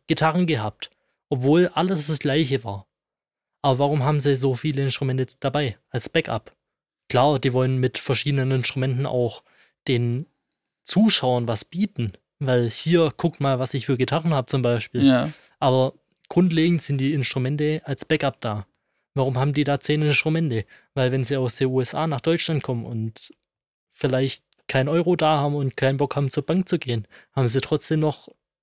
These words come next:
Speaker 1: zehn, neun, acht Backup-Instrumente.
Speaker 2: Ist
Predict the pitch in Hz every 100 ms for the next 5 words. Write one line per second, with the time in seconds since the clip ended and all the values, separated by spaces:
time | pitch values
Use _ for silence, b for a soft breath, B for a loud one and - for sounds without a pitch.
0 | _ _ _ - 160 170 170 156 151 -
1 | 139 147 160 156 143 143 - - - _
2 | _ _ - 175 156 139 117 - 113 110
3 | 107 - _ _ b b b b b b
4 | _ _ -